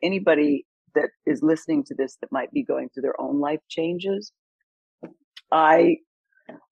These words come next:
uh, this book was really helpful for me. And one of the biggest things that was helpful for me was, um, at one point in the book, she says, um, something to the effect of,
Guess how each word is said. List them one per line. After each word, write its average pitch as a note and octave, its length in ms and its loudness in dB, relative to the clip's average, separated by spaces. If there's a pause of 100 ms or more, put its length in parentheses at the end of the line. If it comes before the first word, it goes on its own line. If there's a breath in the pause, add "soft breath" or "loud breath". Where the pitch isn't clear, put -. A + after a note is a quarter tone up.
uh, D#3+ 240 4
this A#3+ 160 0
book G3 160 -2
was D#3+ 120 -4
really D#3+ 340 2
helpful D3 540 -8
for B2 120 -4
me. B2+ 360 -8 (440 loud breath)
And E3+ 160 4
one F3 120 4
of E3+ 60 6
the E3+ 140 4
biggest G3 340 4
things E3+ 220 0
that E3 100 -6
was C#3+ 120 -8
helpful C#3+ 500 -4
for C#3 120 -4
me C3+ 300 -2
was, C3 520 -2 (100)
um, B2+ 380 0
at - 140 0
one E3 260 0
point D#3 240 -4
in C3 60 -2
the C#3 60 0
book, C#3+ 300 -4
she C3+ 280 -6
says, C#3 640 -4 (120)
um, B2+ 460 -4 (240)
something D#3+ 480 2
to - 100 -10
the C3 100 -2
effect - 440 -4
of, B2 140 -6